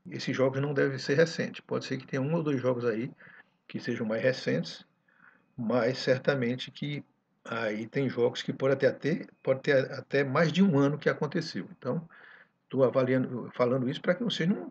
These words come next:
façam uma avaliação de repente, ó, a Juventus tá bem melhor do que Roma, porque ganhou aqui, deu uma goleada de cinco a, seis a cinco, mas a gente não sabe quando foi isso. Sabe que são os cinco últimos confrontos entre eles que deu esse resultado.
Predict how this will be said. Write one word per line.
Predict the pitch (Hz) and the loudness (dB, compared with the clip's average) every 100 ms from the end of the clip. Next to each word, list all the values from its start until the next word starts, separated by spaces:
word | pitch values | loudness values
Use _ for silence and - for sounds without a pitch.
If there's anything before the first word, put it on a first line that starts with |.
| - | -4
façam | - - 147 | 0 0 2
uma | |
avaliação | 160 143 131 107 - 151 | 2 4 2 0 -4 -4
de | 135 | -4
repente, | 123 151 139 | -6 2 2
ó, | 101 - _ _ 160 | 2 -2 _ _ -6
a | 123 120 110 101 101 98 - | -2 0 0 -2 -6 -8 -6
Juventus | 135 - 123 - | -4 -2 -4 0
tá | 135 | 0
bem | 110 170 | 2 2
melhor | 202 120 127 | 2 2 0
do | 120 | -2
que | 110 110 98 - 98 - - | -6 -6 -6 -10 -14 -16 -6
Roma, | 123 135 - - | -2 0 -2 -6
porque | - - | -10 -12
ganhou | 113 123 120 | -6 -2 -2
aqui, | 104 - 139 | -2 -2 -2
deu | 127 120 | -2 -2
uma | 117 | -2
goleada | 110 120 110 110 | -4 -2 -2 -4
de | 107 | -8
cinco | - - 131 | -10 -10 -6
a, | - - - - | -6 -6 -14 -16
seis | - 127 113 | -6 -4 -4
a | |
cinco, | - - 156 - | -6 -8 -8 -6
mas | - | -6
a | 143 | -4
gente | 165 - | -4 -2
não | 175 | 0
sabe | - 156 - | 4 4 4
quando | 175 180 | 0 2
foi | 190 208 | 0 0
isso. | - - _ | -4 -16 _
Sabe | - 127 127 | -2 0 0
que | - | -4
são | - 151 139 | -2 -2 -2
os | - - | -4 -2
cinco | 185 202 | -2 0
últimos | 180 - 185 - | -4 -2 -6 -6
confrontos | - 180 165 - 143 143 147 | -2 0 0 0 0 0 -2
entre | 160 160 117 | -2 -2 0
eles | 120 - | -2 -4
que | 127 | -6
deu | 117 | -4
esse | 120 - | -4 -4
resultado. | 131 135 156 98 | -4 -4 -8 -14